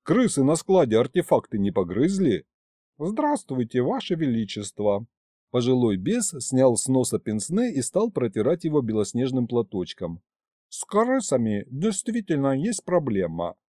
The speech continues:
Почти всех вывели, теперь тестировать вверенные мне на хранение вещи не на ком».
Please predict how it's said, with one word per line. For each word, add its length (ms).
Почти 420
всех 360
вывели, 520
теперь 460
тестировать 680
вверенные 640
мне 240
на 120
хранение 580
вещи 400
не 300
на 160
ком». 360